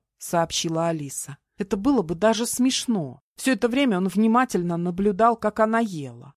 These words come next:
словно суровый папаша, следящий, чтобы дочка справилась с утренней кашкой.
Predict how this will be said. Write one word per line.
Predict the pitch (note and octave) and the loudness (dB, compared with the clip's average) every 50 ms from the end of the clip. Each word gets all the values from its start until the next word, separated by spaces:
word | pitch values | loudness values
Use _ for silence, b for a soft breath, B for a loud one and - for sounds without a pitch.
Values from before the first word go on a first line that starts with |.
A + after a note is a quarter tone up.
| _ - | _ -10
словно | - - A#3+ B3+ A#3 B3 A#3+ A#3 | -2 2 2 4 4 4 4 4
суровый | - - C4 C4 B3+ B3 B3+ B3 | 2 2 4 4 4 4 2 0
папаша, | B3 - C#4 C#4+ - - A3+ F#3 D#3 D3 - - | 2 4 2 2 4 2 0 2 2 0 -4 -6
следящий, | D3+ - - G3+ G3+ E3+ G3 F#3+ - - - F3+ | -8 -6 -4 -4 0 0 0 0 0 -2 -4 -6
чтобы | - - G#3 F#3 G3+ G3+ | -4 -4 -4 -2 -2 -2
дочка | F#3 A#3+ C4+ B3 - - - D3 | 0 0 -2 -2 -4 -6 -6 -8
справилась | - - - F#3+ G3 G3 F#3 D#3+ D3+ D3 C#3+ - | -8 -4 0 2 2 2 2 0 -4 -6 -6 -8
с | - - | -8 -8
утренней | F3 D3+ - E3+ F3+ F#3 F#3 F#3 F#3 | -8 -8 -6 -4 -2 0 0 -2 -4
кашкой. | - - D3+ C#3 C3 B2+ - - - - C3 - | -4 -6 -8 -8 -8 -10 -14 -16 -16 -16 -18 -18